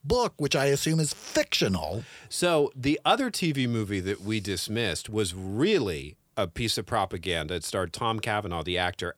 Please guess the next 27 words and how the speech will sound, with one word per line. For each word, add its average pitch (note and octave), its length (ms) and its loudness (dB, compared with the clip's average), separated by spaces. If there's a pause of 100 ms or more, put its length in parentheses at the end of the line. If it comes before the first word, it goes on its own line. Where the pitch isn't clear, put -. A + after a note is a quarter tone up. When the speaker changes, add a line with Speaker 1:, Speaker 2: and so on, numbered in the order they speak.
Speaker 2:
as G#2+ 340 2
Gary, F2+ 440 -2
uh, D#2+ 220 -6
Reichert. F#2+ 480 -4 (500)
And A#2+ 200 0
it C3 180 0
was C3+ 320 0
a A#2 200 0
plank E3 540 -2 (120)
of A2+ 220 0
his B2 520 -2
political D3+ 560 2
campaign C#3+ 680 0
in G#2 120 -2
two D#3 240 0
thousand B2+ 400 0
and A2 160 -4
eight C3 340 -2
to - 120 -4
run A2+ 340 2
for A2 140 -2
statewide A2 520 0
office A#2 380 2
for G2 160 -4
the F#2 100 -4
first F2+ 380 -4
time, A2+ 400 0